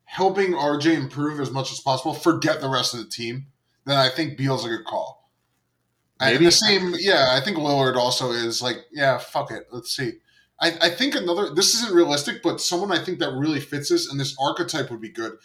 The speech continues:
Speaker 1: someone like Mike Conley.
Speaker 2: Yeah.
Speaker 1: Who could,
Speaker 2: Yeah.
Speaker 1: who could get, who, who's really good at, like, managing a team, because that sort of, that gets rid of the element that we're talking about here, where guys are so ball dominant that it, that it's sort of,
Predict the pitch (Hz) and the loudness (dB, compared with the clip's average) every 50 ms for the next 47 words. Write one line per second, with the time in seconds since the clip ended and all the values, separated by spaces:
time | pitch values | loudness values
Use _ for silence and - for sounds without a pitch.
0 | - _ _ - - 156 170 196 226 185 139 139 135 131 123 - - 135 123 120 | -20 _ _ -8 -2 -2 0 0 0 0 0 0 0 0 0 0 -2 -2 -2 -2
1 | 113 107 98 92 90 - _ _ _ _ _ _ - 120 117 113 110 110 - _ | -2 -6 -10 -12 -14 -18 _ _ _ _ _ _ -2 0 0 0 0 -2 -10 _
2 | _ _ _ _ _ _ _ _ _ _ _ _ _ _ _ 127 131 160 156 - | _ _ _ _ _ _ _ _ _ _ _ _ _ _ _ -6 -4 -2 0 2
3 | 185 151 147 143 165 - - - 160 160 160 160 - - - 147 165 - 156 156 | 0 0 2 2 2 2 2 2 2 2 2 0 -6 -10 -2 -2 -2 -2 -2 -6
4 | 156 151 131 135 165 196 202 175 175 196 202 196 175 156 127 120 120 123 123 131 | -6 -6 2 6 6 6 6 6 4 4 4 4 2 2 0 -2 -4 -2 0 2
5 | 139 139 139 139 135 117 - - - - - 120 110 90 87 - _ _ _ _ | 2 0 0 -2 -4 -4 -6 -6 -10 -8 -8 -8 -10 -10 -12 -18 _ _ _ _
6 | _ _ _ _ - 131 131 170 156 135 147 170 - 175 - - 226 220 - 202 | _ _ _ _ -8 0 2 2 2 4 4 2 2 2 0 -2 0 2 2 2
7 | 160 131 - - _ _ _ _ _ _ _ _ - 147 160 170 170 - 185 196 | 2 0 -4 -10 _ _ _ _ _ _ _ _ 0 2 2 2 2 0 0 -2
8 | - - 143 120 113 117 143 156 165 165 143 127 135 135 135 131 131 131 135 135 | 0 -2 -6 -8 -4 -2 0 4 4 4 4 2 -2 -2 -2 0 0 0 2 0
9 | 135 135 127 135 131 131 127 - 143 139 127 127 123 120 117 117 127 131 135 127 | -2 -2 -2 -2 -2 -2 -2 0 0 -2 0 0 -2 -4 -4 -2 -2 -2 0 0
10 | 120 107 - 117 120 127 127 131 123 - - 131 127 - 107 110 113 117 - 120 | -2 -2 -2 -2 -2 -2 -2 -4 -4 -4 -4 -6 -6 -4 -2 -2 -2 0 0 -2
11 | 110 107 104 107 104 104 101 - 113 110 110 110 104 _ _ _ 110 107 101 - | -4 -4 -6 -8 -12 -14 -12 -10 -10 -8 -8 -10 -12 _ _ _ -16 -14 -10 -10
12 | - - 131 120 120 - - | -8 -6 -4 -6 -6 -6 -10